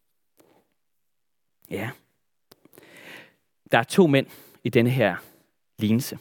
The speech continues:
Så er der ham, der gør det forkerte. Det er en farisæer, og en farisæer er jo sådan et parti, øh, et politisk parti, som jo så, fordi det var et religiøst land, også er et religiøst parti. Så det er begge dele.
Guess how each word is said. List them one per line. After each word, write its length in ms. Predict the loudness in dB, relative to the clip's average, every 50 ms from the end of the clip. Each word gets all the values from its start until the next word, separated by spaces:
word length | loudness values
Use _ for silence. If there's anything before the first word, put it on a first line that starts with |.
| -20 _ _ _ _ _ _ _ _ _ -20 _ -20 -20 -20 -20 -20 -20 -20 -8
Så 120 | 0 2 2
er 20 |
der 80 | 2 2
ham, 120 | 2 0 0
der 60 | 2
gør 180 | 2 4 2
det 80 | 2 0
forkerte. 440 | -6 -6 -2 0 0 0 0 -4 -12 -16 _ _ _ _ _ _ _ _ _ _ _ _ _ _ _ _ _ -20 -20 -20 -20 -6 0 4
Det 60 | 4
er 40 | 4
en 80 | 4
farisæer, 680 | 2 2 2 4 2 2 0 4 6 6 6 6 4 0 -6 -14 -20 _ _ -20 -20 -20 -20 -10 -2 2
og 100 | 2 2
en 60 | 4
farisæer 500 | 4 4 4 4 4 4 4 6 6 6
er 200 | 4 4 4 4
jo 160 | 6 6 4 4
sådan 560 | 4 4 4 6 6 4 2 2 2 0 -4 0
et 160 | 0 0 0
parti, 640 | 2 0 0 0 0 -2 -2 -2 -2 -4 -10 -18 -20 _ _ -20 -20 -20 -20 -20 -20 -20 -16 -4 2 4
øh, 160 | 6 6 6
et 120 | 4 4 4
politisk 400 | 6 6 8 6 6 4 2 4
parti, 520 | 2 2 2 4 2 2 0 0 -6 -18 -20 _ -20 -20 -20 -20 -20 -6
som 220 | 2 4 6 8 8
jo 80 | 6
så, 260 | 8 8 6 6 6 2 0 0
fordi 280 | 0 2 2 4 2 4
det 140 | 4 4 6
var 140 | 6 4
et 120 | 4 4 2
religiøst 440 | 2 2 2 0 2 2 2 4 6
land, 180 | 6 6 6 4
også 300 | 4 4 4 6 4 2
er 180 | 4 6 6 6
et 180 | 4 2 0 0 2
religiøst 400 | 2 2 4 2 2 2 0 0
parti. 340 | -2 -2 -2 -2 -2 -4 -2
Så 140 | 4 4 6
det 80 | 6
er 80 | 6 6
begge 220 | 6 4 4 4
dele. 340 | 4 4 4 4 4 0 -4